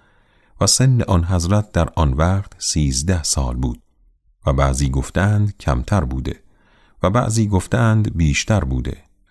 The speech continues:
لکن اشهر و اکثر اقوال آن است که آن حضرت هنوز به حد علم و بلوغ نرسیده بودند و آن حضرت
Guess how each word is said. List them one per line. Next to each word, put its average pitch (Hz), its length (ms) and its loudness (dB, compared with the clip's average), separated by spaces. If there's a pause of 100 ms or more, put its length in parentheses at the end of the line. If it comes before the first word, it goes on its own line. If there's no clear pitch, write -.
(240)
لکن 110 580 4 (140)
اشهر 82 600 0
و 65 260 0
اکثر 113 500 -2
اقوال 95 600 2
آن 87 220 2
است 92 280 0
که 113 220 2 (500)
آن 67 240 0
حضرت 73 580 0
هنوز 95 460 2
به 76 120 0
حد - 540 -2
علم 67 260 2
و 69 100 4
بلوغ 98 560 0
نرسیده 71 500 0
بودند 64 400 -4 (680)
و - 60 2
آن 73 160 4
حضرت 104 480 0